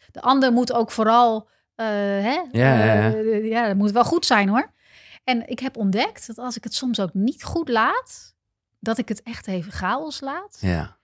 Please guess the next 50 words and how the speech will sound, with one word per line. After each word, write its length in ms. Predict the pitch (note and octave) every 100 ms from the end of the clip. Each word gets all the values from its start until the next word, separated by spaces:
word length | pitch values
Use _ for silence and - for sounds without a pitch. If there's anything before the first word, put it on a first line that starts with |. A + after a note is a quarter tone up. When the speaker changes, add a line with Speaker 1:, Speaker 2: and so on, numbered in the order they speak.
| _ _ _ _ _ _ -
Speaker 1:
En 200 | A3+ G#3
dan 220 | G3 F#3
komt 280 | G#4 G#4+ -
daar 220 | A3 F#3
zo, 300 | A#3+ A#3+ G#3+
soms 420 | G#3 - A3+ -
zomaar 420 | C4+ C#4+ C#4 G#3+
vanzelf 560 | - G3 F#3 A#3 E4 -
liefde 380 | A3+ A#3 - G3
tevoorschijn, 680 | G3 G#3+ G3+ G#3 - A#3
in 120 | C4+ A3
plaats 280 | A#3 A3
van 140 | - F#3+
dat 180 | F3+ -
ik 200 | D#4 -
dat 160 | A#3+ A#3
nou 220 | A3+ G#3+
allemaal 340 | A3 G#3+ G3+
wel 180 | G3 F#3+
weer 100 | F#3+
even 300 | F#3 F3+ G3
mooi 200 | G3 F#3+
ga 160 | - F3+
fixen. 480 | - G3+ - G#3+ - _ _ _ _ _ _ -
Ik 160 | F#3
ga 120 | -
het 120 | E3+ -
zelf 240 | F#3 F#3
fixen, 340 | - F3 -
joh. 120 | F3+ E3+
Ik 100 | -
ga 140 | F#3
zelf 280 | F3+ G3 F#3
regelen 400 | G3+ F#3+ F#3+ F#3+
en 80 | F#3+
oplossen. 580 | G#3 G3+ F#3 - F#3 - _ _ _ _ -
En 120 | F3+
het 140 | E3+
ko-, 100 | - G#3+
wordt 160 | F#3+
allemaal 240 | A3 G#3+ F#3+
weer 140 | F#3+
heel 140 | G3+ G3+
mooi. 440 | F#3+ F#3 F3+ F3+ _ _ _ _
Maar 180 | G3+ G3+
uiteindelijk 560 | F#3 G#3 G#3+ A3 F#3+
ren 180 | F#3 A3
ik 140 | G#3 -
me 80 |
helemaal, 680 | F#3 F3+ A#3 C4 G#3 F#3 F#3